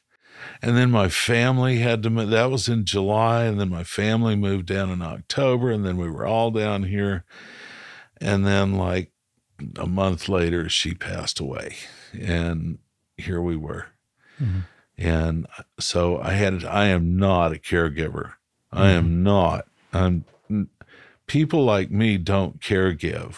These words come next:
Speaker 1: We have other people do for us.
Speaker 2: Right.
Speaker 1: See, I should have money. That's the <laughs> problem.
Speaker 2: Yeah, it, it's one of those things, uh, "Let me know if you need anything, and I'll find somebody to do it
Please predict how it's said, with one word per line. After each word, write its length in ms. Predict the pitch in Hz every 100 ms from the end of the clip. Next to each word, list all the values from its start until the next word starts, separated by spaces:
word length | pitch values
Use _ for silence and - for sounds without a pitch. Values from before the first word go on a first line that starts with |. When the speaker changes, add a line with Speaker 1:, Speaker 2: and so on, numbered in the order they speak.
| -
Speaker 1:
We 260 | 101 104
have 260 | 90 101 85
other 240 | 95 95
people 380 | 85 92 85 85
do 260 | 80 78 80
for 520 | - - 98 90 -
us. 360 | - - - - - - - - -
Speaker 2:
Right. 200 | 151 104 92
Speaker 1:
See, 360 | 101 82 76 - - -
I 160 | - 95
should 380 | 90 - 160 139
have 260 | 104 95 82
money. 500 | 98 92 82 90 - _
That's 460 | 104 107 110 - -
the 160 | 196 156
<laughs> 200 | - -
problem. 720 | 107 143 151 123 - - 120 - - - - - - - - 127 - - _
Speaker 2:
Yeah, 240 | 120 110 101
it, 200 | 120 -
it's 220 | 139 123
one 140 | 135 127
of 100 | 117
those 240 | 113 107
things, 500 | - 107 101 104 95
uh, 320 | 107 98 98 -
"Let 220 | 113 117
me 100 | 117
know 160 | 113
if 140 | 107 -
you 60 |
need 220 | 101 104 104
anything, 380 | 101 92 107
and 100 | 95
I'll 100 | 92
find 300 | 95 104 95
somebody 280 | - 101 95
to 100 | 95
do 120 | 98
it 80 | 98